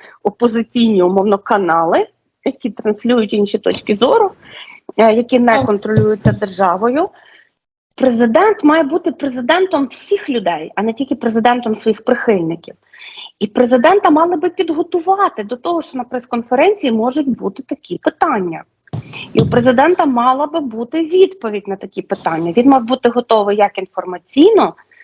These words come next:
Speaker 1: так і психологічно. Натомість він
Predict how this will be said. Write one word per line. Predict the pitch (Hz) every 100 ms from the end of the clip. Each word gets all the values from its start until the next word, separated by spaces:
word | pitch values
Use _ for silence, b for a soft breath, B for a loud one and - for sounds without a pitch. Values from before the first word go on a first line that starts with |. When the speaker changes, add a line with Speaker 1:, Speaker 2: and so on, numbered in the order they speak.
| b
Speaker 1:
так | - 226 269
і |
психологічно. | - - 277 311 320 302 302 247 - 190 - - - _ _ _ _ _ _ _ -
Натомість | 196 - 294 415 381 - 208
він | 247 349 349